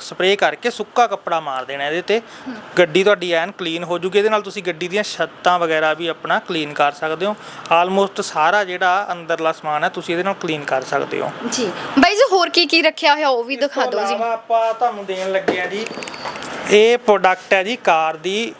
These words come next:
Speaker 1: ਆਊਟਿੰਗ ਲਈ, ਪਾਲਿਸ਼ ਹੈ ਜੀ, ਕੋਟਿੰਗ ਹੈ। ਸਿਰਫ ਚਾਰ ਸੌ ਰੁਪਏ ਦਾ ਪ੍ਰੋਡਕਟ ਹੈ। ਇਹ ਤੁਹਾਡੀ ਕਾਰ ਨੂੰ ਬਾਹਰੋਂ ਛੋਟੇ ਮੋਟੇ ਸਕ੍ਰੈਚ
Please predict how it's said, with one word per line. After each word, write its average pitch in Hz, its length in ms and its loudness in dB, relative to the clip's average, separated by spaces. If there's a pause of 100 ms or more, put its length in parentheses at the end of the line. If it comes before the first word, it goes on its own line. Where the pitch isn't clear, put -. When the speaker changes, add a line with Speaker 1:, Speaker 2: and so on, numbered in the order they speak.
Speaker 1:
ਆਊਟਿੰਗ 156 400 0
ਲਈ, 170 280 0
ਪਾਲਿਸ਼ 165 580 0
ਹੈ 175 80 2
ਜੀ, 208 120 -4
ਕੋਟਿੰਗ 170 480 -2
ਹੈ। 139 160 -2 (420)
ਸਿਰਫ 247 320 2 (460)
ਚਾਰ 165 300 2
ਸੌ 185 220 0
ਰੁਪਏ 180 240 0
ਦਾ 175 120 4
ਪ੍ਰੋਡਕਟ 156 520 -4
ਹੈ। 170 160 0 (420)
ਇਹ 220 160 4
ਤੁਹਾਡੀ 196 320 0
ਕਾਰ 170 380 0
ਨੂੰ 190 240 -6
ਬਾਹਰੋਂ 185 560 0 (480)
ਛੋਟੇ 202 340 4
ਮੋਟੇ 208 240 0
ਸਕ੍ਰੈਚ 180 440 0